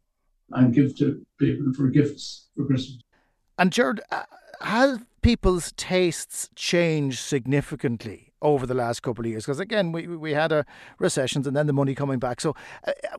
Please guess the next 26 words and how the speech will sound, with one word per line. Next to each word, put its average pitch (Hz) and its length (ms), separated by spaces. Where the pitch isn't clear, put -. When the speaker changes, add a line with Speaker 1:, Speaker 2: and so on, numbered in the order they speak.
Speaker 2:
what 190 420
are 233 100
people 214 320
looking 175 460
to 156 120
buy 143 320
now 127 200
when 113 120
they 110 120
come 127 140
across 113 320
the 117 80
threshold? 117 520
Speaker 1:
Well, 143 160
the 143 60
big 180 240
change, 135 560
Jonathan, 135 500
is 135 120
that 131 260
gold 151 480
jewellery 127 640
has 117 300
come 131 160
back. 127 260
And 120 320